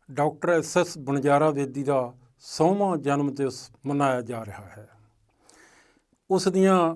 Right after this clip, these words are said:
ਸਮੂਹ ਸਾਹਿਤਕ ਸਾ-, ਸਾਰੇ ਜਿੰਨੇ ਵੀ ਪ੍ਰੇਮੀ ਨੇ, ਸਾਰਿਆਂ ਨੂੰ ਬਹੁਤ ਬਹੁਤ ਮੁਬਾਰਕਾਂ। ਪਿਆਰੇ ਵੀਰੋ, ਤੁਸੀਂ ਜਾਣਦੇ ਹੋ ਕਿ ਡਾਕਟਰ ਐਸ ਐਸ ਬੇਦੀ,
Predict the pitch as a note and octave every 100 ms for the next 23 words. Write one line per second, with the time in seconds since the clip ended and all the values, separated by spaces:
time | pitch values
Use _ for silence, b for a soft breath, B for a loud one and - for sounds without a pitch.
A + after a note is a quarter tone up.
0 | E3 _ - E3 F#3 G3 F#3 - _ _
1 | - D#3 D3+ D#3+ E3 D#3 C3 B2+ _ _
2 | _ _ _ _ _ _ - - E3 E3+
3 | D3+ - - - D#3 G3+ G#3+ F#3 - _
4 | _ _ _ _ D3 D3+ E3+ F3 E3+ D#3
5 | D3+ C#3+ D3 C#3 A2 - b b b -
6 | - D#3+ G3+ F#3+ D3+ B2 - _ b b
7 | b b b - C3 D3+ E3+ E3 C3+ C3+
8 | C3+ D#3+ D#3 C#3 C3 - G2+ - - _
9 | _ _ b b b b b _ _ _
10 | _ _ _ _ _ _ _ _ D#3+ D#3+
11 | F3 F3+ F3+ F3+ C#3+ D#3+ C#3 C#3+ D#3 F3
12 | E3 C#3 - _ _ _ F#3+ F#3+ D3 D3+
13 | F3+ F3+ E3 F3+ E3 E3 C3 C3 D3+ F3+
14 | C#3